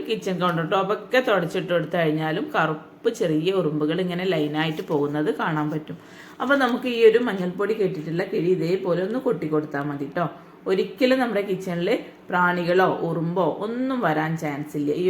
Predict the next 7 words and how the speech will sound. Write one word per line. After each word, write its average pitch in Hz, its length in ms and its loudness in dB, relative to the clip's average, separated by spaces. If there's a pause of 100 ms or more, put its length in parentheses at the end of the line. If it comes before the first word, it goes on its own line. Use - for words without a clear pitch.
ഒരു 180 160 -2
മഞ്ഞൾപ്പൊടിയുടെ 180 840 -4
സ്മെൽ 156 340 -2
ഉള്ളത് 160 300 -2
കൊണ്ടിട്ട് 151 380 -2
തന്നെ 156 220 -2 (440)
ഒരിക്കലും 269 540 0